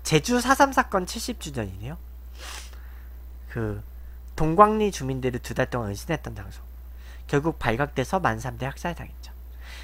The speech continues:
칠십 주년 추념식에 참석한 문재인 대통령은 제주도민들에게 깊은 사과, 위로를 전했죠. 제 사십육 번, 정답은 오 번. 단독 정보 수립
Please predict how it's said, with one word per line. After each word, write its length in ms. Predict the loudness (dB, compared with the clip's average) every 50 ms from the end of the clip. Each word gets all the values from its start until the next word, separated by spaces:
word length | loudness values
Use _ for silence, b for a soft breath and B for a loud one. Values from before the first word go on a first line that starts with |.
| B B B
칠십 320 | -2 0 2 2 2 2 2
주년 240 | 2 4 4 4
추념식에 500 | 4 2 2 2 2 2 2 0 -2 0
참석한 540 | 0 0 0 0 -2 -2 2 4 4 4 2
문재인 320 | 0 -2 0 2 2 2 2
대통령은 640 | 0 -2 -2 -2 -2 0 0 0 0 -2 -4 -6 B B B B B
제주도민들에게 960 | B 2 4 6 6 6 6 6 4 2 2 2 2 4 4 2 2 2 -2 -6 -8
깊은 280 | -6 -6 -4 -2 -2 -2
사과, 220 | 0 0 2 2
위로를 360 | 2 0 0 -2 -4 -4 -4 -4
전했죠. 400 | -6 -8 -10 -10 -12 -12 -12 -12 -12 -12 -12 -12 -12 -14 -14 -14 -14 -14 B B B B B B B B B B
제 200 | -2 -2 -2 -2
사십육 560 | -2 0 2 2 2 2 0 -2 -2 -2 0
번, 240 | 0 0 0 -2 -4
정답은 480 | -6 -6 -2 0 0 0 0 -2 -4 -2
오 200 | -2 -2 0 0
번. 180 | 0 -2 -2 -4 -8 -12 B B B B B B B B B B 0
단독 300 | 2 2 4 4 4 4
정보 240 | 2 2 4 2 2
수립 280 | 4 4 2 2 2